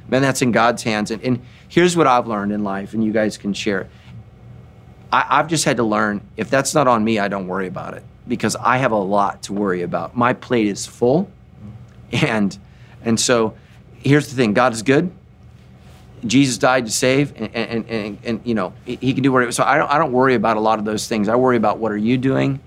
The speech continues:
and giving, me giving you the opportunity. So can our departed loved ones see us? We don't know. Here's what the Bible says. You should not try to talk to them. So it's called necromancy. In every instance, it's considered a sin.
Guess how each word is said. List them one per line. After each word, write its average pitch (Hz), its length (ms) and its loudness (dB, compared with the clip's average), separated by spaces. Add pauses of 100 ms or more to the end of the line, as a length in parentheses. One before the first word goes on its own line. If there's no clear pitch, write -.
(180)
and 110 120 -2 (220)
giving, 113 420 -2
me 135 160 4
giving 113 320 0
you 117 100 2
the 107 100 -2
opportunity. 101 640 -4 (320)
So 123 380 2 (300)
can 151 180 2
our 156 100 2
departed 143 440 2
loved 127 200 4
ones 123 280 0
see 139 200 2
us? 143 260 -2 (680)
We 143 240 2
don't 139 160 4
know. 113 220 2
Here's 156 240 0
what 156 80 0
the 139 80 4
Bible 117 240 4
says. 90 320 -6
You 117 240 4
should 135 180 0
not 117 180 0
try 107 180 2
to 98 80 -4
talk 92 260 -2
to 90 80 -14
them. 85 200 -12 (680)
So - 120 0
it's 104 100 0
called 127 240 2
necromancy. 131 840 0
In 110 120 -4
every 123 300 2
instance, 110 460 -2
it's - 160 -6
considered 101 420 -2
a 98 60 -4
sin. 92 240 -6